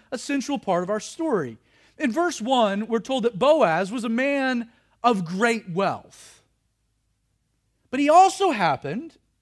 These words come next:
interestingly enough, to be a relative of Naomi's husband, Elimelech. Aside from the fact that Boaz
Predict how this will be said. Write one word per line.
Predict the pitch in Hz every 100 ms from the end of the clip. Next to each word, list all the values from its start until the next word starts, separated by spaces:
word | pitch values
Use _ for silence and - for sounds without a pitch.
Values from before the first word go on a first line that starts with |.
| _ _
interestingly | 175 160 165 - 147 127
enough, | 113 117
to | -
be | 233
a | 262
relative | 262 311 311 - 143 156 262 - _ _ _ _ _ _
of | 262 202
Naomi's | 247 240 277 311 320 240
husband, | - 202 175 131 143 185 233
Elimelech. | 240 226 165 120 87 - _ _ _ _ _ _ _ _ _
Aside | 196 - - 254
from | - 226
the |
fact | 190 - 170 143
that | 156 135
Boaz | 170 170 139 113